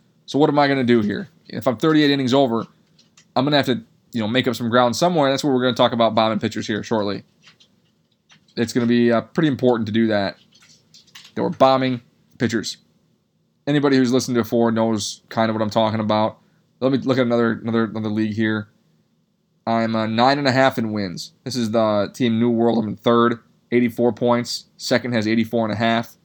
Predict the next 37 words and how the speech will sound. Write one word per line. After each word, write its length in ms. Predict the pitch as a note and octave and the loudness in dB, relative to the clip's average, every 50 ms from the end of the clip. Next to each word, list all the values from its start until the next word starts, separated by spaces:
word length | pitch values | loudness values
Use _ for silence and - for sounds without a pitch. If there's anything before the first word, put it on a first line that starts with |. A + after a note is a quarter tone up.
| _ _ | _ _
First 160 | - B2 A2 | -2 -2 -2
is 80 | A2+ G#2+ | -2 -4
eighty-seven 420 | G#2 A2 A2+ G#2 - A#2 A2 A2 G#2+ | -2 -2 -2 -2 0 -2 -2 -2 -2
and 60 | G2+ | -6
a 100 | G2+ G#2 | -6 -4
half. 280 | F#2+ F2 - - - _ _ _ _ _ _ _ _ _ _ _ _ _ _ _ _ _ _ _ | -4 -6 -6 -8 -14 _ _ _ _ _ _ _ _ _ _ _ _ _ _ _ _ _ _ _
So 120 | - B2+ | -2 2
I 60 | C#3+ | 2
have 100 | D3 C#3 | 2 4
eighty-five 540 | B2 C3 C3+ C3 A#2+ - C3 A#2+ A#2 A2+ G#2+ | 2 2 2 2 2 4 2 2 2 2 0
wins. 480 | G#2+ G#2+ G2+ F#2 E2+ D#2 - - - _ _ _ _ _ _ _ _ _ _ _ _ _ _ | -2 -4 -4 -6 -8 -10 -14 -18 -20 _ _ _ _ _ _ _ _ _ _ _ _ _ _
The 60 | - | -4
guy 220 | A2 B2 B2+ C3 B2+ | 2 2 4 4 4
behind 380 | A#2+ A#2+ A#2+ C3 C3 B2+ B2 | 2 2 2 2 2 2 0
me 360 | B2+ D#3 E3 D3 C#3 D#3 D3+ - - | 0 0 2 0 0 -2 -6 -6 -8
in 80 | G#3+ | -8
fourth 300 | - - E3 D#3 C#3+ B2+ | -4 0 2 2 2 2
has 120 | - A2+ A2+ | 2 0 0
eighty-six. 600 | A#2+ B2 A#2+ A2+ - D#3 F3+ F#3+ - - - - _ | 0 0 -2 -2 -2 -2 -4 -4 -4 -12 -12 -12 _
The 60 | _ _ | _ _
guy 280 | - C3+ C3 C3+ C3 C3 B2+ _ _ _ _ - | 2 2 4 4 2 0 -2 _ _ _ _ -4
behind 320 | B2+ A#2+ B2+ B2+ A#2+ A#2+ | -2 0 0 0 0 0
him 320 | E3 F3+ D#3 D3 C#3 - - | 0 0 0 0 -4 -6 -4
has 180 | B2+ B2 A#2 G2+ | -4 -4 -4 -2
eighty-seven. 600 | A#2 C3+ C3+ B2+ A#2+ - C3 A#2+ G2+ F2 - - _ _ _ _ _ _ _ _ _ _ _ _ _ _ _ _ _ _ _ _ _ _ _ - _ | -2 0 2 2 0 0 -2 -2 -2 -4 -12 -18 _ _ _ _ _ _ _ _ _ _ _ _ _ _ _ _ _ _ _ _ _ _ _ -20 _
The 80 | _ A#2+ | _ -2
one 140 | A#2+ C3 C3 | -2 0 0
in 80 | B2 | 0
seventh 400 | A2 - E3 E3+ D#3 D3 D3 D3+ | 0 2 2 2 2 2 -2 -4
has 180 | - F3 B2 A#2 | -2 -2 -2 0
eighty-five, 520 | A#2+ C3 C3 B2 - - B2 A#2+ A2 G#2 | 2 2 0 0 0 0 0 2 0 -2
tied 200 | - - D#3 A2 | -2 -2 -2 -2
with 120 | A2 A2+ G#2+ | -2 -2 -4
me. 280 | A#2 A#2 G2+ - - _ _ _ _ _ _ _ _ _ _ _ _ _ _ _ _ _ _ _ | -4 -6 -6 -8 -12 _ _ _ _ _ _ _ _ _ _ _ _ _ _ _ _ _ _ _
And 600 | A#2+ B2 B2 B2 B2 B2 A#2+ A#2+ A#2+ A#2 A2+ G#2+ _ _ _ _ _ _ _ | -2 0 0 0 0 0 0 0 -2 -2 -4 -8 _ _ _ _ _ _ _
I 160 | - A#2 B2 B2+ | -2 0 0 0
have 540 | B2 A#2+ A2+ A2 A2 A2 A2 G#2+ G#2 - | 0 0 0 0 0 -2 -2 -4 -6 -12